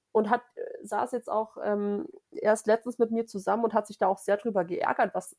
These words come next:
ich meine, meine Eltern haben's in dem Punkt. Sagen wir es einfach so, wie es ist. Meine Eltern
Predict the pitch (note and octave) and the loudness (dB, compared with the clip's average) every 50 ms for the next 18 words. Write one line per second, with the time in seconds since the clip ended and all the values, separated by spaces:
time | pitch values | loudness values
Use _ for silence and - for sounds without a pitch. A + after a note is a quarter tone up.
0 | - - _ _ _ _ _ - - E3+ D#3 E3+ E3 E3 D#3+ D#3 - - - - | -20 -20 _ _ _ _ _ -16 -14 -12 -10 -8 -6 -6 -6 -6 -8 -14 -20 -20
1 | _ _ _ _ _ _ _ _ _ _ _ _ _ _ _ _ _ _ _ _ | _ _ _ _ _ _ _ _ _ _ _ _ _ _ _ _ _ _ _ _
2 | _ - - G3 G3 F3+ E3+ F#3+ F#3+ - E3+ E3 E3+ E3+ E3+ _ _ - - - | _ 2 4 4 4 6 4 4 4 4 2 0 -2 -4 -10 _ _ -12 -10 -8
3 | - - - - - - _ _ _ - D#3+ D3+ D3+ D3+ D#3 D3+ - - - - | -8 -8 -8 -10 -14 -16 _ _ _ -8 -6 -4 -4 -4 -4 -6 -8 -8 -10 -10
4 | _ _ _ - - G3+ A#3+ B3 A#3 G#3+ G#3 - - F3+ - E3 E3+ - - F3 | _ _ _ 0 2 4 4 4 2 0 0 0 -2 -4 -4 -6 -8 -8 -8 -6
5 | E3 F3 D#3+ - - G3 E4 E4+ - - G3 F#3 G3 - - A3 A3+ A3 G#3+ G#3 | -6 -6 -6 -4 -4 -2 -2 -2 -2 0 0 0 2 2 2 2 2 2 2 0
6 | G#3 | -2